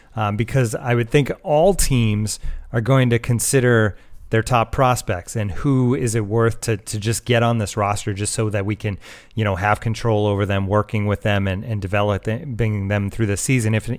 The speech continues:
even if there's no chance of them actually contributing at the major league level. Um, when you look at the Red Sox,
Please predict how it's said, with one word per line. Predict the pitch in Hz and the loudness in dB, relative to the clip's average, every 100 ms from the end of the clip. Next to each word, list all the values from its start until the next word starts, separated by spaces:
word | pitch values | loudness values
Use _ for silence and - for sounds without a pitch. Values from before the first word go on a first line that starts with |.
| - | -2
even | 131 127 | 0 0
if | 113 | 0
there's | 113 | -2
no | 113 110 | 0 -2
chance | - 117 104 - - - - | 0 0 0 -4 -18 -14 -4
of | 113 | 0
them | 117 | 2
actually | 104 117 117 | 2 0 -2
contributing | - 107 - 110 104 101 104 | -2 -4 0 0 2 0 -2
at | 110 | -4
the | 104 | -2
major | 104 123 110 | 0 0 0
league | 101 95 | -2 -2
level. | 95 92 95 95 - - - - | -2 -2 -2 -4 -6 -20 -14 -2
Um, | 110 104 | 0 2
when | 110 131 | 2 4
you | |
look | 131 143 | 4 4
at | 123 | 4
the | 117 | 2
Red | 107 143 147 | 4 2 2
Sox, | - 113 104 | 0 0 0